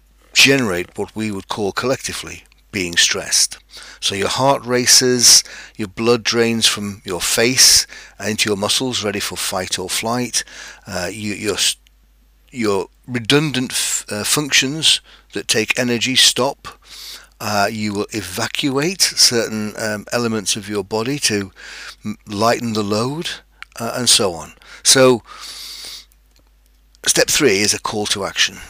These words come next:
where you will be in a re-, readiness to fight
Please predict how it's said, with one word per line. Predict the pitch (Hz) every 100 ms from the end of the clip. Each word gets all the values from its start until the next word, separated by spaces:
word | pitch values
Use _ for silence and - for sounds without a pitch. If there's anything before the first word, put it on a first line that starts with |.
| 98
where | 104 98
you | 98 101
will | 95
be | 101 101
in | 107
a | 98
re-, | 98 117 127 120 - 120 - -
readiness | 113 127 110 92 90 - - -
to | 101
fight | - - 120 117 -